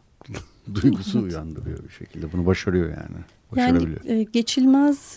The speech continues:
Speaker 2: olduğunu düşündüğümüz bir takım sınırlar var. Vücut onlardan bir tanesi. E, işte şahsi haklar, özgürlük onlardan,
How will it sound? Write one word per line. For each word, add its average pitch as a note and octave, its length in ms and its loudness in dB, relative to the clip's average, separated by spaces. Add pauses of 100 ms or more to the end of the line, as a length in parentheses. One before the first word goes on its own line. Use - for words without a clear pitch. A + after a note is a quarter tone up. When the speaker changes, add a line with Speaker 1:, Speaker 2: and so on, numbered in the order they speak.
Speaker 2:
olduğunu A#3+ 480 4
düşündüğümüz A#3+ 640 2
bir B3+ 80 0
takım B3+ 280 0
sınırlar B3 520 4
var. G3+ 220 4
Vücut G#3 380 0
onlardan G#3 580 4
bir G3+ 60 0
tanesi. G#3 840 -2 (100)
E, G3+ 360 -2 (520)
işte - 320 -4 (480)
şahsi G3 460 -2
haklar, G#3 500 0
özgürlük G3 640 -2
onlardan, F#3+ 640 0